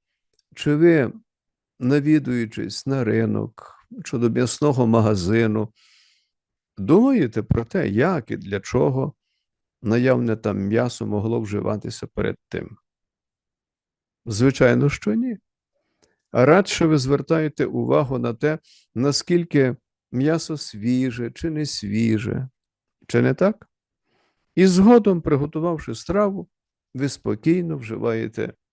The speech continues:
м'ясо із молитвою подяки Богові за його турботу і за поживу, яку він послав. Апостол Павло добре знав, що серед віруючих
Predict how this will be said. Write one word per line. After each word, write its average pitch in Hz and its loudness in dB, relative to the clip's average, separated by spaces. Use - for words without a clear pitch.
м'ясо 117 2
із 110 -6
молитвою 110 0
подяки 123 -2
Богові 101 0
за 107 -2
його 117 2
турботу 107 -4
і 107 -2
за 98 -2
поживу, 104 2
яку - -2
він - -8
послав. - -10
Апостол 185 2
Павло 185 2
добре 170 0
знав, 135 -6
що 107 -8
серед 117 2
віруючих 120 2